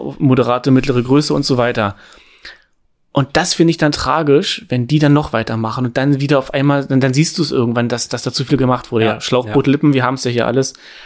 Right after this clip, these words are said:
Speaker 1: wird hier aufgezählt und so weiter. Ja, das, das ist das Problem unserer Gesellschaft.
Speaker 2: Genau.
Speaker 1: Aber es ist zu warm für Deep Talk.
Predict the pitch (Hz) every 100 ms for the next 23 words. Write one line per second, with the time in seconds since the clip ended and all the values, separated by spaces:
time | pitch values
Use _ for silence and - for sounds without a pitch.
0 | - - - - - 135 147 - 131 135
1 | - _ _ _ _ - _ _ _ -
2 | 127 127 - 120 117 117 117 143 131 -
3 | - 147 156 147 - - - - _ _
4 | - 135 - 143 139 143 131 139 131 127
5 | 127 110 - - _ _ _ _ _ _
6 | _ _ _ _ _ _ _ - _ -
7 | - - _ _ 190 143 - - _ _
8 | - - - - _ _ _ _ _ -
9 | 139 - - - 143 151 180 127 123 -
10 | 160 156 170